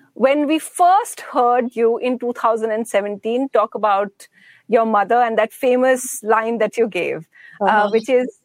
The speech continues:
Speaker 1: what she told you when you became president. I know that you've done so many interviews and everybody just focuses on this.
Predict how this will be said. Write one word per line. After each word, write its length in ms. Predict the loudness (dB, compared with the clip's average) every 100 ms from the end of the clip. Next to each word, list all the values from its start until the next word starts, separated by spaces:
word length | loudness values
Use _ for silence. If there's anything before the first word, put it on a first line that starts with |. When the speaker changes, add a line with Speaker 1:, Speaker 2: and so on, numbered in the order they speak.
| _
Speaker 1:
what 160 | -2 0
she 140 | -2
told 280 | 2 2 2
you 100 | 0
when 160 | 0 0
you 80 |
became 360 | -4 -2 -2 -2
president. 460 | 0 0 0 -4 0
I 180 | 0 2
know 240 | 4 4
that 200 | 2 0
you've 180 | -2 -2
done 200 | 0 -2
so 200 | 0 0
many 220 | 2 -2
interviews 380 | -2 -2 -2 0
and 80 | 2
everybody 420 | 2 0 0 0
just 240 | -2 -2 0
focuses 460 | 0 0 -4 0
on 180 | 0 0
this. 340 | -2 -2 -6